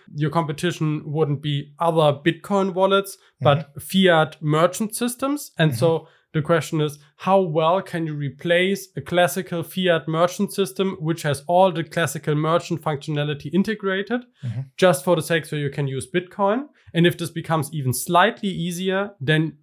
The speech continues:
Speaker 1: many people use it way more often. But you also have things like, if you own a restaurant and you are a Bitcoiner,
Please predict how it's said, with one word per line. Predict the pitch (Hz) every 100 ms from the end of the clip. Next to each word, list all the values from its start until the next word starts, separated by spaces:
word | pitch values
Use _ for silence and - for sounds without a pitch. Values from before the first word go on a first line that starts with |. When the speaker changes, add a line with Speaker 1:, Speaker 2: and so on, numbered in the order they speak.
| -
Speaker 1:
many | 160 185 185 147 -
people | - 170 165 160 143 - _ _ -
use | 139 208 208
it | 185 185 143
way | 143 151
more | 151 135
often. | 147 156 - 202 254 - _ _
But | 147 143
you | 151
also | 165 180 202
have | 165 175 170
things | 180 180 180
like, | 165 156 151 _ _ _ _
if | 190 202 -
you | 180
own | 165 170
a | 151
restaurant | 160 208 - 233 220 226 247 - _ -
and | 151
you | 143 151
are | 160 190 196
a | 147
Bitcoiner, | 214 - - 240 247 262 294